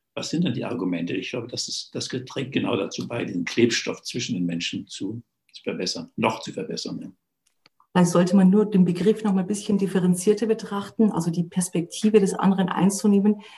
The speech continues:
Speaker 2: Das kann man auf verschiedenen Ebenen. Man kann auf der kognitiven Ebene eine Perspektive einnehmen, was bedeutet, ich kann verstehen und nachvollziehen, weswegen eine Person etwas tut. Und dann gibt's noch eine emotionale Perspektivübernahme.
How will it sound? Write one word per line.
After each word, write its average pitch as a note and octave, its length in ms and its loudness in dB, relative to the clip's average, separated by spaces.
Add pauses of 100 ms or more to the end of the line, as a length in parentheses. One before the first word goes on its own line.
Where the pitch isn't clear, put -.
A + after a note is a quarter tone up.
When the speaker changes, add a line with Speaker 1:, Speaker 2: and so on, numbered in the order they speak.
(120)
Speaker 2:
Das F3+ 120 -4
kann F#3+ 120 2
man F3+ 120 4
auf F3 120 0
verschiedenen G#3 540 2
Ebenen. F#3 440 0
Man D3+ 120 -4
kann E3+ 300 0 (280)
auf E3 140 -4
der E3 120 0
kognitiven A3 760 2
Ebene G3+ 480 6 (200)
eine F#3 200 2
Perspektive F#3+ 720 0
einnehmen, G3+ 520 0
was E3+ 180 -2
bedeutet, E3+ 400 -2
ich D#3+ 120 -4
kann F3 200 0
verstehen G3 800 0 (640)
und F3+ 240 -2
nachvollziehen, G#3+ 1000 -2
weswegen E3+ 420 0
eine E3 180 2
Person E3+ 340 2
etwas - 380 -6
tut. - 420 -8 (380)
Und F3+ 80 2
dann F3 140 6
gibt's F3 240 -2
noch G3 140 -4
eine E3+ 240 2
emotionale F3+ 720 2
Perspektivübernahme. D#3 1200 -6